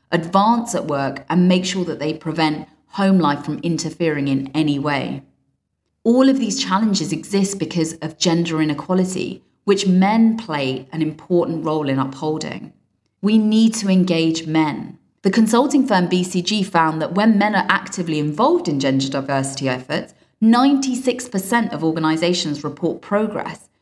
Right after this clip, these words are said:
compared to only thirty percent that don't involve men. The case for change put forward to date has largely been made with facts and figures all showing how gender diversity leads to better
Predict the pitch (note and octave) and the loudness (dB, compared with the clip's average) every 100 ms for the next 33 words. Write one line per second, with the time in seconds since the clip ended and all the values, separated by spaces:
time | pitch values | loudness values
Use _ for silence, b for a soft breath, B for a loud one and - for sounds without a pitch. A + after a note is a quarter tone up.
0 | _ - A3 G3+ A#3+ A#3+ A3+ A#3 G3+ G#3 | _ 0 0 2 2 2 0 -4 -2 0
1 | G3 - G#3+ A3 A#3 A3 F#3 E3 D#3+ C#3+ | -2 -2 0 2 2 -4 -4 -4 -2 -4
2 | B2 - D#3+ - F3 F3 - C#3 C3+ B2 | -6 -8 -10 0 0 0 -2 -4 -4 -6
3 | C3 A#2 G#2+ A#2 - _ _ _ _ _ | -8 -6 -6 -6 -12 _ _ _ _ _
4 | _ _ - A3 - - A#3 B3+ - C4+ | _ _ -6 -6 -4 0 0 0 -2 -2
5 | A3+ E3 C#3+ C#3+ - G#3 - G#3 F#3 F3+ | 0 0 -2 -6 -4 -6 -4 0 0 0
6 | - E3+ E3 F#3 F#3 F#3+ F#3+ G3 A#3 A#3 | 0 -2 0 -2 2 4 6 4 2 0
7 | G#3+ F3+ D#3+ D#3+ B B - E3+ E3 D#3+ | 0 0 0 -4 B B 0 2 4 2
8 | D#3+ D3 - - A3+ - - F3 E3 F3+ | 0 -6 -8 0 0 0 -8 -8 -2 0
9 | F3+ F3+ - - C4 C4+ C4 A#3 G#3+ D3 | 0 -2 -4 -2 2 2 2 2 2 0
10 | D3 D#3 D#3 E3+ F3 E3+ E3+ D#3+ D#3+ - | 0 -2 0 -2 0 -2 0 0 -2 -6
11 | D#3 D#3 D#3+ D#3+ - E3 E3+ E3 E3+ D#3+ | -6 -4 -4 -8 -8 -2 -2 -2 -4 -4